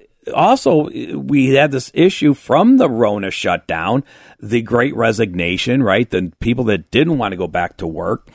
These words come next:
never wanted to go back to the office, uh, wanna work from home, and we all know how much work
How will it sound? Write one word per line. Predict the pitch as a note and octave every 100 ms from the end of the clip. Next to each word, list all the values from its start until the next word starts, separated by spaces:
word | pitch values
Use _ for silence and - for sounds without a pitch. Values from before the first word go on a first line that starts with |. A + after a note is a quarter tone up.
| - - _
never | - F#2+ B2 D3
wanted | C3 A#2+ A2+
to |
go | G2
back | F2+ G2 -
to |
the | D#2+ F2+
office, | C3+ E3+ - F#2+ - - _ _ _
uh, | G2+ F#2 F2+
wanna | F#2+ G#2
work | G2+ G#2+ A2
from | F#2 E2+
home, | C#3 C#3+ B2
and | G#2 G2
we | F2 G#2
all | G#2+
know | G2 G2+
how | A2 G#2
much | G2 -
work | G#2+